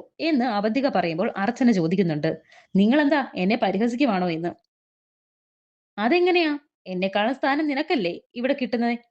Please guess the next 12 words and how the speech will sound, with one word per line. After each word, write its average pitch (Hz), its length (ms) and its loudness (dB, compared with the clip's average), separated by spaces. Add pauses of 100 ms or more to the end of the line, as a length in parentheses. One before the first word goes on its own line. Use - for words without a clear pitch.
(380)
മറ്റുള്ളവർക്ക് 262 580 -2
കിട്ടേണ്ട 269 320 -4
സ്ഥാനത്തിന്റെ 214 640 -2
കാര്യത്തിലായാലും 196 840 -2 (360)
എല്ലാവരുടെയും 294 520 0
സ്നേഹം 247 420 0
പങ്കുവെക്കുന്ന 262 640 -2
കാര്യത്തിലാണെങ്കിലും 208 800 -2 (160)
നിനക്കാണല്ലോ 214 640 0
ഒന്നാം 254 280 -2
സ്ഥാനം 262 360 -2
കിട്ടുന്നേ. 175 360 -6